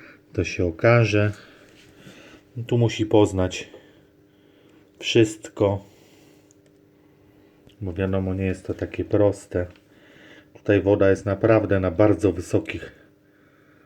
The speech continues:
rygorach, bardzo czysta, podmieniana. Wszystko, zarówno P H, jak i G H jest idealne.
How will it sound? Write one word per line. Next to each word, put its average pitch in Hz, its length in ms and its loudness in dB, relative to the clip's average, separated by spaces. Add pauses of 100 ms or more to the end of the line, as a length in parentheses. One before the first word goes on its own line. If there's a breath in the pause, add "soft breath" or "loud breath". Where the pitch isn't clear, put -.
(480 soft breath)
rygorach, 98 720 4
bardzo 95 320 0
czysta, 98 680 0
podmieniana. 92 920 -4 (680)
Wszystko, - 420 -12
zarówno 90 420 -4
P 107 240 -2
H, 95 280 -4
jak 87 260 -6
i 82 60 -18
G 107 220 4
H 85 280 -6 (1800 loud breath)
jest 92 440 -6
idealne. 98 840 0